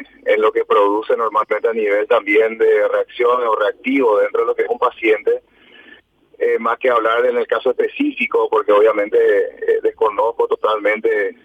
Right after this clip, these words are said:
lo que pasó con este jugador, ¿verdad? En realidad. Pero sí hablando específicamente de este fármaco, bueno, nosotros utilizamos normalmente en pacientes que no son deportistas profesionales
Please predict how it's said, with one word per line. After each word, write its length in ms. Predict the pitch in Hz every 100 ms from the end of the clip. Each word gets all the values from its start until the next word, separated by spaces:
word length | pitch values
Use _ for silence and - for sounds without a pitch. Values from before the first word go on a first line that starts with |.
| - _ _
lo 160 | 123 131
que 120 | -
pasó 320 | 104 98 107
con 180 | 110 110
este 180 | 101 -
jugador, 640 | 117 120 117 110 113 131 - 110
¿verdad? 360 | 98 101 117 117
En 40 | 107
realidad. 460 | 107 104 101 107 - _ - - _ - -
Pero 240 | 127 123
sí 100 | 139
hablando 640 | 147 147 151 160 160 147
específicamente 840 | 139 143 139 131 151 135 131 135 143
de 160 | 127
este 220 | 123 143 127
fármaco, 540 | 127 127 151 165 151
bueno, 200 | 139 131
nosotros 260 | 120 131 147
utilizamos 480 | 156 147 135 151
normalmente 800 | 151 127 131 135 117 117 135 143 - - - - -
en 140 | 120 123
pacientes 560 | 123 - 131 139 131
que 100 | - 101
no 160 | 117
son 140 | 135 147
deportistas 540 | 156 151 139 131 143
profesionales 800 | - - 143 156 139 120 117